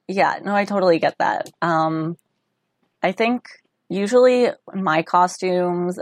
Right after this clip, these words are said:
I never dress up as anything scary. It's always like, well,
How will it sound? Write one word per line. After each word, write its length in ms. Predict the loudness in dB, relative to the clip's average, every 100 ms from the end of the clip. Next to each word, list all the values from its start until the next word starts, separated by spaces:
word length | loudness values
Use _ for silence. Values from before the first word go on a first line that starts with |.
| -6
I 120 | -2
never 280 | 0 0 0
dress 220 | -2 -2
up 80 | -4
as 140 | 0
anything 400 | 0 0 -2 -4
scary. 560 | -4 -8 -4 -2 0 0
It's 160 | 0 2
always 320 | 2 2 0
like, 320 | 0 -2 _ _ _ _ _ _ _ _ _ _ _ -20 _ _ _ _ _ -8
well, 480 | 0 4 4 2